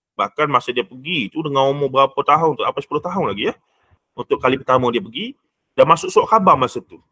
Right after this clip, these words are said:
Uh, mak ayah dia sanggup hantar dia yang masih muda tu pergi sana. Uh, sampai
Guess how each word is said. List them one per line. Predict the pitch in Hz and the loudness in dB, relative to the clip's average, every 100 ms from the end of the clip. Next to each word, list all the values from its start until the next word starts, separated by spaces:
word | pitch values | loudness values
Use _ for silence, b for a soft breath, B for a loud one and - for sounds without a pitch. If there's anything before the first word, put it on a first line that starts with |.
| _ _ | _ _
Uh, | 101 - | -14 -10
mak | - | -6
ayah | 131 131 | -4 -4
dia | 127 | -2
sanggup | 135 131 - | -2 -4 -4
hantar | 135 135 - 113 | -4 0 2 2
dia | 127 131 | 2 0
yang | 123 | 0
masih | 127 135 | -6 -8
muda | 135 131 131 156 | -10 -4 -4 -4
tu | 190 131 | -12 -14
pergi | - 196 | -14 -12
sana. | 143 143 131 170 440 _ _ _ _ _ _ - | -4 0 2 2 -2 _ _ _ _ _ _ -18
Uh, | |
sampai | 92 135 131 | -2 -2 2